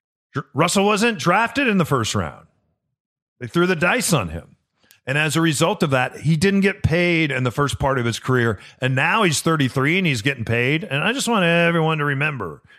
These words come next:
when he could run around when he was two thousand thirteen, he still could. The reason you're running around is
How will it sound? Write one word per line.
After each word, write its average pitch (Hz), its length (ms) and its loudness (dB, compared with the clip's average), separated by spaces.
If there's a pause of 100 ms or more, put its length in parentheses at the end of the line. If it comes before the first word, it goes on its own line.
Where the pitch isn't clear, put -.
(140)
when 117 140 -2
he 156 100 2
could 156 140 -2
run 147 240 0
around 147 400 0
when 131 100 -2
he 120 40 0
was 110 80 -4
two 147 140 -6
thousand 127 360 -2
thirteen, 135 420 -2
he 120 140 0
still 170 320 0
could. 131 280 -2
The 135 120 0
reason 185 260 0
you're 185 120 0
running 180 240 0
around 170 340 2
is - 260 -4